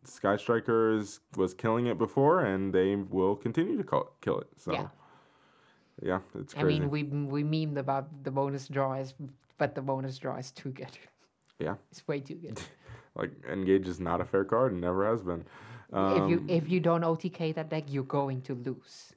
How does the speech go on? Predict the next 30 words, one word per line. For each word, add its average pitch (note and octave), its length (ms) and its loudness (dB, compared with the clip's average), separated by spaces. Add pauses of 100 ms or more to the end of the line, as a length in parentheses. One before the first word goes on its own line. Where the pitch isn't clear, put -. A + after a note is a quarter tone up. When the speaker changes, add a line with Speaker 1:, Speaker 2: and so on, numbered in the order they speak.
Speaker 1:
Yes. - 320 -14 (160)
Speaker 2:
Because C#3+ 480 -2
every D3+ 240 0
single D3 320 -4
Sky D3 180 -4
Striker D3 300 -6
player C#3+ 360 -4
will C#3+ 140 -2
resolve C#3 420 -2
three C#3 200 -4
Engage C3+ 400 -6
in C3 80 -6
your C3+ 100 -2
face C3+ 260 -8
turn C3+ 200 -8
two. C3+ 200 -6 (800)
At D3 160 4
turn C3+ 180 0
three, C3+ 300 -6 (360)
and C#3 380 -4 (260)
they D3 180 0
would C#3+ 140 0
have C#3 280 -4 (200)
seven D3+ 340 -6
cards C#3 380 -2
to C#3+ 80 -2
O C3 120 -6
T C3 140 -10
K A#2 260 -12
you. D3 80 -20